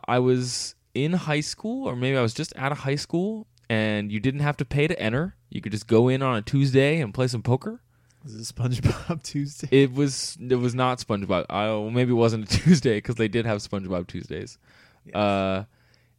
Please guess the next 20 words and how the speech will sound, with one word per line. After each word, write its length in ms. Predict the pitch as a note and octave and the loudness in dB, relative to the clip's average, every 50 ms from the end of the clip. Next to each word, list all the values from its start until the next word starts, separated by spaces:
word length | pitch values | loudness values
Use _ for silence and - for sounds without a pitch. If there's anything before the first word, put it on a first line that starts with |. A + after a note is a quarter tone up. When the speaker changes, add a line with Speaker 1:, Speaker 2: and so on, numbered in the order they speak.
| _ - | _ -2
Speaker 1:
and 200 | A2+ A2+ A#2 A#2 | -2 0 2 2
you 80 | A#2 A#2 | 2 2
would 120 | A#2+ A#2 | 2 0
play, 280 | - B2+ A#2+ C3+ E3 D#3+ | 0 -2 0 0 0 0
and 80 | C#3 | -2
if 140 | B2 A#2 B2 | -4 -4 0
you 80 | B2 A#2 | 2 2
won 600 | A2+ G#2+ G#2+ A2 A#2 B2 C3 C#3+ D3 D3 D3+ D3 | 2 2 2 2 2 2 0 -2 -4 -6 -4 -2
the 100 | C#3+ C#3 | -2 -2
tournament, 680 | - - - C#3+ C3+ C#3+ D3+ F#3 G#3+ A3 - - - - - | -4 -4 -4 -4 -4 -2 -4 -4 -6 -6 -10 -20 -20 -20 -14
you 380 | - G#2+ G#2+ A2 A2+ A2+ A2+ | -8 -4 -2 0 2 2 2
won 400 | A2+ A2+ A2+ G#2+ A2 A#2 A#2+ B2 | 0 0 -2 -2 -2 -2 0 0
a 60 | B2 A#2 | 0 0
wing 420 | A2+ A#2 E3 F#3+ G3+ G3+ F#3 D3 | 2 4 4 4 4 2 -2 -4
party, 600 | - A#2 F#2 E2+ E2 D2+ C2 C2+ D#2+ G2+ A#2+ A#2+ - - - _ _ _ _ _ _ _ _ _ _ _ _ _ _ _ | -4 -4 -4 -4 -4 -4 -8 -10 -10 -12 -14 -16 -18 -20 -20 _ _ _ _ _ _ _ _ _ _ _ _ _ _ _
which 240 | - F#2+ - - - | -8 -8 -8 -6 -4
was 160 | G2+ G2 G2 | -4 -4 -4
show 340 | - - - B2 A2+ A2+ A#2 | -4 -4 0 2 4 4 4
up 240 | A#2 A#2 A#2 - - | 4 2 0 -2 -2
with 180 | A#2 A2 - | -2 -2 -2